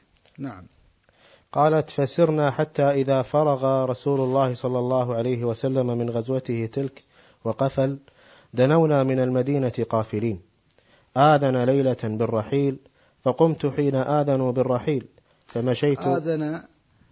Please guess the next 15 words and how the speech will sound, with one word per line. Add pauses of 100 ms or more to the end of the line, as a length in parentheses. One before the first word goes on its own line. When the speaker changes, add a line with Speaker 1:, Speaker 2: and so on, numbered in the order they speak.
(160)
Speaker 1:
أي
أعلم
الناس (400)
بالرحيل، (280)
أعلم (500)
الناس (380)
بالرحيل. (380)
نعم. (560)
Speaker 2:
"فمشيت
حتى
جاوزت
الجيش، (1700)
فلما
قضيت
شأني